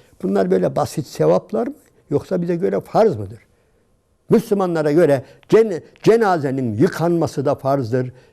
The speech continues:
defnedilmesi de farzdır, gömülmesi de farzdır. Ama bunların hiçbirisini biz böyle detaylı bir şekilde, hatta detaylı de böyle toplu bir şekilde bile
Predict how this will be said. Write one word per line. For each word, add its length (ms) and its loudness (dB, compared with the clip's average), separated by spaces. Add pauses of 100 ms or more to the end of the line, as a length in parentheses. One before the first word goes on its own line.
(140)
defnedilmesi 840 0
de 80 0
farzdır, 640 0 (240)
gömülmesi 720 2
de 100 2
farzdır. 560 -2 (500)
Ama 220 0
bunların 360 0
hiçbirisini 760 -4 (280)
biz 280 2 (220)
böyle 280 2
detaylı 500 2
bir 100 2
şekilde, 580 -4 (160)
hatta 380 0
detaylı 460 0
de 260 2 (340)
böyle 260 0
toplu 360 -2
bir 120 2
şekilde 460 0
bile 260 0